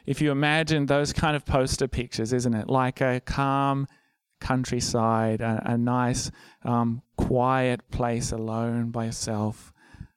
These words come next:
Um, and you just rest and recharge, the sun streaming down on you. It looks so beautiful and idyllic. It's easy to imagine being still, being,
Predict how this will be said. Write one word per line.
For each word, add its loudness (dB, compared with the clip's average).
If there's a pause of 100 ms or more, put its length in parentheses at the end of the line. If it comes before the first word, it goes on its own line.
Um, 0 (340)
and -2
you -2
just -4
rest -2
and -6
recharge, -2
the -6
sun -2
streaming -4
down -6
on -4
you. -4 (680)
It -4
looks 0
so 0
beautiful 0
and 0
idyllic. -2
It's -8
easy 0
to -2
imagine -6 (920)
being 0
still, -4
being, -2